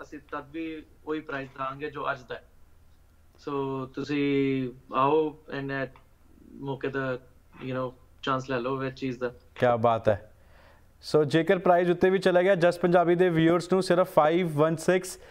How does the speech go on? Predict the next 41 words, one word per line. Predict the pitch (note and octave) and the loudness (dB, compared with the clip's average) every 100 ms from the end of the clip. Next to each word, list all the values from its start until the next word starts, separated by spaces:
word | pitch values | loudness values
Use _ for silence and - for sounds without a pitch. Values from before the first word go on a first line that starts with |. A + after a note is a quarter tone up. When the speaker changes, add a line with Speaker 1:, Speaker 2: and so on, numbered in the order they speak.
| - _ - | -20 _ 0
Speaker 2:
ਥ੍ਰੀ | D3+ F3+ | 2 4
ਜ਼ੀਰੋ | E3+ F3 | 4 4
ਵਨ | E3+ F3+ | 2 2
ਜ਼ੀਰੋ | D#3 D3+ E3+ | 2 4 4
ਸੈਵਨ | E3+ E3 E3 | 4 2 2
ਸੈਵਨ | D#3+ D3+ D#3+ | 2 2 2
ਤੇ | D3+ F3+ | 2 4
WhatsApp | C#3 C#3 F3 D3+ | 2 2 0 2
ਦੇ | F3 | 0
ਉੱਤੇ | F3 | 2
ਕਾਲ | E3 D#3 D#3+ | 2 2 4
ਮਿਲਾਣੀ | E3 E3 F3+ | 2 2 2
ਹੈ, | G3+ G3+ - - - - | 0 -4 -16 -20 -20 0
ਜਾਂ | C3+ D3+ | 2 4
ਫਿਰ | D#3+ | 2
ਇਹਨਾਂ | F3 F3 | 2 2
ਦੇ | F3 | 0
ਸਟੋਰ | - E3+ F3 | 2 2 2
ਤੇ | F3 | 2
ਕਾਲ | F3 E3 D#3 | 2 2 4
ਮਿਲਾਓ, | D#3 E3 | 2 2
ਸੈਵਨ | D#3+ D#3 D#3+ E3 | 2 2 4 2
ਵਨ | E3+ | 2
ਏਟ | D3 D#3 D#3+ | 2 0 2
ਫੋਰ | - D#3 D#3 | 2 2 2
ਸੈਵਨ | D#3+ D#3 D#3 | 2 2 2
ਏਟ | D3+ E3 E3 - - - | 2 0 -4 -16 -20 -20
ਸੈਵਨ | - E3 D#3 F3 | 0 4 4 2
ਟੂ | E3+ F3+ F3+ | 2 2 4
ਜ਼ੀਰੋ | C#3 D3 D3+ | 4 2 2
ਜ਼ੀਰੋ, | C3+ C3+ G#2+ - - - - | 4 4 2 -4 -20 -20 -2
kunal | D3 D#3 E3+ E3+ | 2 4 2 2
jewels | C#3+ D#3+ E3+ | 2 2 2
dot | B2+ D3+ D3+ | 2 2 4
com | E3+ E3+ | 2 2
ਦੇ | |
ਉੱਤੇ | E3+ E3+ | 2 4
ਲੌਗਇਨ | D3+ C#3+ D#3+ | 4 4 2
ਕਰਕੇ | D#3+ D#3 E3 | 2 2 2
ਵੀ | E3 | 2
ਤੁਸੀਂ | D#3+ D#3 F3 F3 | 2 0 2 2